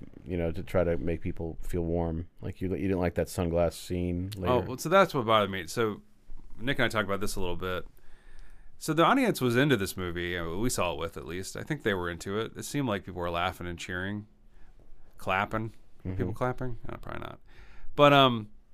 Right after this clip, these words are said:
Speaker 2: when Schwarzenegger comes back, like, they, they, it, what ha-, what happens? What happens <laughs> is, I always say it,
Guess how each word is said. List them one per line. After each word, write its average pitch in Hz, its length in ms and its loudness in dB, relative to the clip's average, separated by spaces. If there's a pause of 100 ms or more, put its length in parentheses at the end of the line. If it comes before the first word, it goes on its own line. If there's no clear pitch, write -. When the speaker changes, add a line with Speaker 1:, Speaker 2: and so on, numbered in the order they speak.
(640)
Speaker 2:
when 147 160 -2
Schwarzenegger 170 560 4
comes 117 280 0
back, 101 560 0
like, 110 180 0
they, 117 180 2
they, 107 280 -2 (260)
it, 82 200 -6
what 127 120 4
ha-, 135 220 8 (440)
what - 140 -6
happens? - 460 -12 (380)
What 113 100 2
happens 127 340 6
<laughs> 95 120 -6
is, 95 120 -6
I - 40 -10
always 90 220 -4
say 85 160 -6
it, - 120 -8